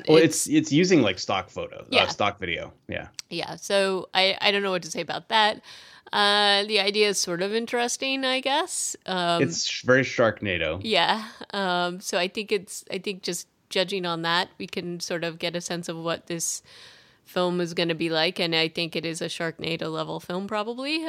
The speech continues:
Speaker 2: Um,
Speaker 1: Yeah.
Speaker 2: but, you know, uh, <laughs> it's
Speaker 1: It's,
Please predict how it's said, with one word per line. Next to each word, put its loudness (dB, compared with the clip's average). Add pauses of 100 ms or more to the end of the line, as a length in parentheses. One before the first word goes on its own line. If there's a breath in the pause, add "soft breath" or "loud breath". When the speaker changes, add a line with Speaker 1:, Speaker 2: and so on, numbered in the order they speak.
Speaker 2:
Um, 0
Speaker 1:
Yeah. -2 (720 soft breath)
Speaker 2:
but, 2 (180)
you -2
know, -2 (180)
uh, 0 (400 loud breath)
<laughs> -20
it's -4
Speaker 1:
It's, -4